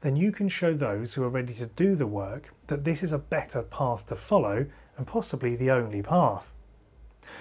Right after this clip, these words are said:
There will always be people who will take that longer path to somewhere over the shorter path to nowhere.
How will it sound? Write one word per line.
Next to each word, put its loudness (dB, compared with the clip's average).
There 2
will 10
always 10
be 2
people -4
who 0
will 0
take 0
that -2
longer 2
path 0
to -4
somewhere 4
over 4
the 0
shorter 0
path -6
to -2
nowhere. 2